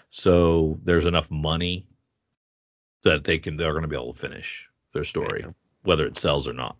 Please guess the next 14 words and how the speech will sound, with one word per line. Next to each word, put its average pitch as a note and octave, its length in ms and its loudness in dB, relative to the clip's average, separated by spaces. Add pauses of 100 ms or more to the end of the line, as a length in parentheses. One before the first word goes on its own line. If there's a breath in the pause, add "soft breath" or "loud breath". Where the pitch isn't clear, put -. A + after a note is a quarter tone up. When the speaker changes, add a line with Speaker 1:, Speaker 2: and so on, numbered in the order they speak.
Speaker 1:
They C#2+ 180 2
have C#2 240 0
the - 100 -6
money, G1+ 220 -10
so - 280 -10
that's C3+ 260 4
kinda, - 260 -8
I B2+ 60 4
thought A#2+ 140 6
that F#2 100 0
was F2 100 -4
kinda D#2+ 200 -6
cool D2 160 -6
too. C2+ 300 -8